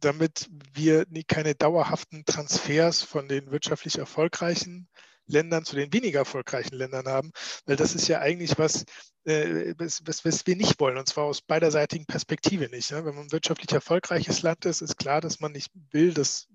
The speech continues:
viel der eigenen Wirtschaftskraft in andere Länder transferiert wird. Aber auch für die Regionen und Länder, denen es wirtschaftlich nicht so gut geht, ist es ja eigentlich keine Option, am Tropf der anderen zu hängen oder dauerhaft auf Transfers angewiesen zu sein,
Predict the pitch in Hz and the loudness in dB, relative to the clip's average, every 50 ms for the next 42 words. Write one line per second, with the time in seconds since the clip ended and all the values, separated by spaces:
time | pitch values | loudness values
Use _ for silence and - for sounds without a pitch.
0 | _ _ - 165 165 165 160 156 143 131 127 143 156 156 151 135 143 160 - - | _ _ 0 4 4 6 6 4 0 -2 -2 -2 -2 -4 -6 -6 -6 -6 -4 -2
1 | 160 151 - - - - - - - - 151 - - - - 147 143 143 139 151 | -4 -2 -2 -4 -6 -2 -2 -2 0 0 0 -2 -2 -8 -8 -8 -6 -6 -6 -6
2 | 170 165 170 165 156 160 165 170 175 165 - - 160 156 - - - 165 156 160 | -4 -2 0 0 0 0 2 2 2 2 2 0 -6 -6 -6 -2 -2 0 2 2
3 | 175 - - - 190 180 - - - - - - - - - - 143 160 156 151 | 0 0 2 0 0 0 0 -8 -12 -12 -12 -12 -12 -12 -8 -2 2 2 2 2
4 | 147 - - 156 147 156 151 156 156 139 135 147 156 156 147 143 139 - 139 143 | 0 0 -2 -2 0 2 2 2 0 0 -2 -6 -6 -6 -8 -10 -6 -2 -2 -2
5 | 151 160 165 156 - 139 139 139 - - - 143 - - 143 - - - 120 - | 2 2 2 2 2 -2 -8 -6 -6 -6 -6 -6 -6 -6 -8 -8 -8 -6 -6 -4
6 | - 226 - - 156 135 - 131 - - - 160 170 - - - - - - - | -2 -2 -2 -2 -4 -4 -8 -10 -8 -4 -2 0 0 0 -2 -4 -6 -14 -10 -10
7 | - - - _ - - - 160 - - 156 - 131 151 165 156 143 - - 156 | -10 -10 -10 _ -6 -2 0 0 2 2 2 4 2 2 0 0 0 2 2 2
8 | 147 151 131 123 - - - - - 135 147 185 190 165 127 131 - - - 156 | 0 -2 -6 -8 -6 -2 -2 0 0 0 -4 -4 -4 -6 -8 -8 -10 -8 -6 -6
9 | 147 - - - 135 117 120 135 160 175 190 185 - - 147 - - 160 175 185 | -6 -6 -6 -6 -6 -6 -6 -6 -6 -6 -6 -6 -6 -6 -4 -4 -4 -6 -6 -8
10 | 202 208 220 _ _ _ _ _ _ _ _ _ _ _ _ _ _ _ _ _ | -10 -12 -12 _ _ _ _ _ _ _ _ _ _ _ _ _ _ _ _ _
11 | - 147 143 139 135 - 135 147 151 147 - 156 - - 160 139 - - 143 - | -8 -2 0 0 2 2 2 4 4 4 4 2 0 -2 -6 -6 -4 -4 -4 -4
12 | - - 156 165 165 - 147 143 139 135 127 127 131 131 139 135 - 143 131 123 | -2 2 4 4 4 2 0 -4 -8 -10 -8 -8 -8 -8 -8 -8 -6 -6 -4 -4
13 | 131 127 139 151 151 | -4 -4 -4 -6 -8